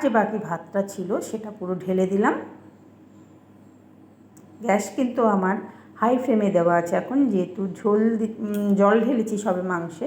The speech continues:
সেই কারণে। আর বাকি দুধটা উপর দিয়ে দিয়ে দিলাম। কেশরের দেওয়া হয়নি, কেশরের বদলে আমি কালার মিক্স করেছি। এবার দিয়ে দেবো বেরেস্তা। চাইলে তোমরা এই মুহূর্তেই ঘি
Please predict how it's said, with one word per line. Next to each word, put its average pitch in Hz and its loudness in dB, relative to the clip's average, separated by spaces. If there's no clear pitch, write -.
সেই 226 -4
কারণে। 180 -4
আর 180 -2
বাকি 190 2
দুধটা 190 0
উপর 175 0
দিয়ে 170 -6
দিয়ে 180 -6
দিলাম। 202 -2
কেশরের 233 4
দেওয়া 175 4
হয়নি, 185 2
কেশরের 196 0
বদলে 185 0
আমি 196 -4
কালার 214 4
মিক্স 220 0
করেছি। 226 2
এবার 262 0
দিয়ে 208 2
দেবো 196 0
বেরেস্তা। 185 0
চাইলে 220 2
তোমরা 214 0
এই 208 0
মুহূর্তেই 269 2
ঘি - -2